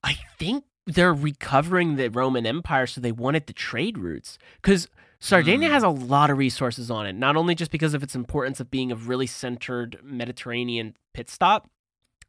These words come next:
Speaker 1: but
Speaker 2: Mm-hmm.
Speaker 1: also mines and ores as well as trees at the time. So it's
Speaker 2: Yeah, they got,
Speaker 1: kind
Speaker 2: and
Speaker 1: of
Speaker 2: gotta get the, y-, they gotta get that sea silk from somewhere.
Speaker 1: Gotta get that sea silk from somewhere, exactly. And the
Speaker 2: Yeah.
Speaker 1: good, you know, baked goods.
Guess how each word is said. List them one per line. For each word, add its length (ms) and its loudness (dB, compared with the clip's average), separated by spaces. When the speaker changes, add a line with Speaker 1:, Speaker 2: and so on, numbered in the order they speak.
Speaker 1:
but 100 0
Speaker 2:
Mm-hmm. 80 0
Speaker 1:
also 380 6
mines 540 4
and 120 2
ores 440 2
as 220 -4
well 160 0
as 80 -8
trees 460 -4
at 100 -4
the 80 -2
time. 340 -4
So 340 4
it's 160 0
Speaker 2:
Yeah, 180 0
they 80 -6
got, 180 8
Speaker 1:
kind 60 6
Speaker 2:
and 80 6
Speaker 1:
of 60 0
Speaker 2:
gotta 220 8
get 160 -2
the, 100 -10
y-, 260 -2
they 140 2
gotta 240 4
get 180 -2
that 200 0
sea 220 -6
silk 420 -4
from 180 -14
somewhere. 580 -8
Speaker 1:
Gotta 200 4
get 100 0
that 100 -2
sea 140 -8
silk 180 -8
from 120 -10
somewhere, 300 -8
exactly. 760 -8
And 180 0
the 60 2
Speaker 2:
Yeah. 60 -4
Speaker 1:
good, 220 0
you 80 -2
know, 340 -4
baked 300 -12
goods. 420 -4